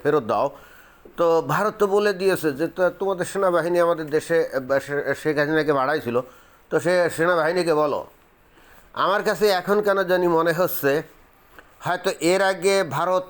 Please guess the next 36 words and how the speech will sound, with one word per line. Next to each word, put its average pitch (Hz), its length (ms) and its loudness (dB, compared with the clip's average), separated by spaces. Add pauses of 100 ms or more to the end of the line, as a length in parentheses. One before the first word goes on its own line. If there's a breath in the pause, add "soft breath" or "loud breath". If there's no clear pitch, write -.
নানা 170 340 0
রকম 165 200 0
বিকল্প 156 500 -2
চিন্তা 151 300 -2
হয়তো 160 240 -2
করে 147 200 -2
থাকতে 151 360 -4
পারে 123 260 -2 (500 loud breath)
যে 139 360 -2
আমেরিকার 170 440 0
ডোনাল্ড 160 300 0
ট্রাম্প 170 240 0
ক্ষমতায় 175 380 -2
আসার 165 180 -2 (100)
পর 190 340 2 (400 loud breath)
বাংলাদেশে 185 580 0
হয়তো 175 320 -2
তাড়াতাড়ি 151 480 -2
একটা 151 160 -2
ইলেকশনের 156 680 0
জন্য 151 220 0
আয়োজন 139 380 0
টোন 156 160 0
করবে। 156 540 0 (420 loud breath)
আচ্ছা 208 240 0
ঠিক 185 320 -2
আছে 170 220 0
সেক্ষেত্রে, 151 720 -2 (420 loud breath)
এবং 226 220 2
সেক্ষেত্রে 196 420 0
ভারত 180 380 -2
হয়তো 185 340 0
তাদের 151 480 -4 (100)
মানে 160 160 0
এমন, 175 380 0
আহ, 147 180 0